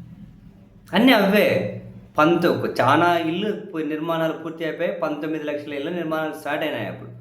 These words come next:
సుమారుగా పూర్తి అయిపోయి వచ్చాయి. ఇక ఇప్పుడు చంద్రబాబు గారు వచ్చిన తర్వాత దానికి ఏదో, అప్పుడు వీళ్ళు ఇచ్చిన డబ్బులు కదా, అప్పుడు ఇచ్చిన డబ్బులతోనో లేకపోతే వీళ్ళ డబ్బులతోనో తుది మెరుగులు ఏవో దిద్దుకున్నారు. ఇప్పుడు ఆ ఇళ్ళ గృహ ప్రవేశానికి చంద్రబాబు హారుగా,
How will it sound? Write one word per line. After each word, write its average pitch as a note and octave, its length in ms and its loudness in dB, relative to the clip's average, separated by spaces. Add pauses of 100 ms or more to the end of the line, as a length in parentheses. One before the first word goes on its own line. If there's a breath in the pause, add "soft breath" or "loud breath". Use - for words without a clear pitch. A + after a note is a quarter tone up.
(540 soft breath)
సుమారుగా F#3+ 360 2
పూర్తి F3 320 -4
అయిపోయి E3 360 2
వచ్చాయి. E3 360 -6 (480 soft breath)
ఇక G3+ 140 0
ఇప్పుడు G3+ 180 2
చంద్రబాబు F#3 520 4
గారు E3+ 160 4
వచ్చిన E3+ 240 0
తర్వాత D#3+ 220 2
దానికి D#3 320 0
ఏదో, C#3+ 220 0 (1080)
అప్పుడు A#2 260 2
వీళ్ళు F3 260 6
ఇచ్చిన F3 240 2
డబ్బులు B2 200 0
కదా, G#2 100 4
అప్పుడు B2+ 200 0
ఇచ్చిన C#3 180 -4
డబ్బులతోనో C3+ 400 -2
లేకపోతే C3 260 -2
వీళ్ళ B2+ 180 -4
డబ్బులతోనో B2 760 -4 (420 loud breath)
తుది F#3 160 4
మెరుగులు E3+ 300 6
ఏవో D3+ 200 2
దిద్దుకున్నారు. C3+ 800 -2 (220 loud breath)
ఇప్పుడు F#3 240 4
ఆ D3+ 240 6
ఇళ్ళ G3 380 4
గృహ F3+ 180 4
ప్రవేశానికి E3+ 720 0
చంద్రబాబు D3+ 460 0
హారుగా, B2+ 480 0